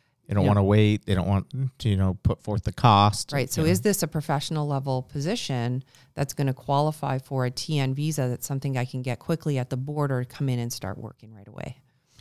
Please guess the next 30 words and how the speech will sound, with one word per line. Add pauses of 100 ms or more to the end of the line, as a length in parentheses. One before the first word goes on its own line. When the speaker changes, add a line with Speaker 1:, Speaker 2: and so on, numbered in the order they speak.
(440)
Speaker 1:
And
s-, (200)
some
positions
that
you
can
immediately
look
at
and, (120)
and
know
you're, (100)
it's
not
gonna
qualify.
If
it's
a
job
in
the
trades,
Speaker 2:
Right,
trades
does
not
qualify.